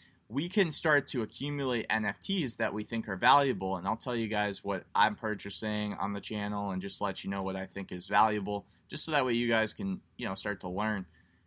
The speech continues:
Uh, since this project has so much interoperability, the game is complicated, but the people that like the game,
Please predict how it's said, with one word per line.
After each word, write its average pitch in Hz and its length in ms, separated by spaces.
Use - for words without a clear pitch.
Uh, 113 300
since - 320
this 202 160
project 147 380
has 123 120
so 127 140
much 123 160
interoperability, 107 1040
the 127 60
game 147 300
is 147 260
complicated, 143 600
but - 140
the - 40
people 147 300
that 95 120
like 117 220
the 131 80
game, 135 300